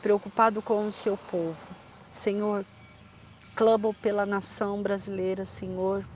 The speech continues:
diante de todas as coisas que nós temos enfrentado, Senhor, em relação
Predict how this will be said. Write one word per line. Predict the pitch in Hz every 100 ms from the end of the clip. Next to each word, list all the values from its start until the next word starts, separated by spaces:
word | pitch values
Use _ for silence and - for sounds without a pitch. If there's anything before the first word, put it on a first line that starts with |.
| - - - - - -
diante | 185 214 233 214
de | 202 214
todas | - 233 233 220
as | 208
coisas | - 220 202 202
que | -
nós | 208 202
temos | - 208 214 202
enfrentado, | 202 196 202 196 190 202 196 190 185 185
Senhor, | - 190 190 196 196
em | 190
relação | 190 190 185 - 202 202